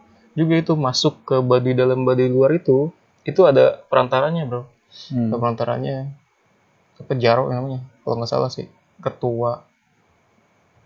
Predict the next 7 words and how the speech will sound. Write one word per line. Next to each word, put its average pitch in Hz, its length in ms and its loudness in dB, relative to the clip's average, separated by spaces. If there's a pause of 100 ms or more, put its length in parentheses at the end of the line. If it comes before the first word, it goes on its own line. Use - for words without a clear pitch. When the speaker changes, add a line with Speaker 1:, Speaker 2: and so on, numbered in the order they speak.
(240)
Speaker 1:
ketua 117 160 -8
suku 127 280 -6
lah. 117 160 -4
Speaker 2:
Ketua 117 200 0
suku. 113 220 -8 (100)
Speaker 1:
Jadi 123 260 -4 (400)
antara 113 680 -6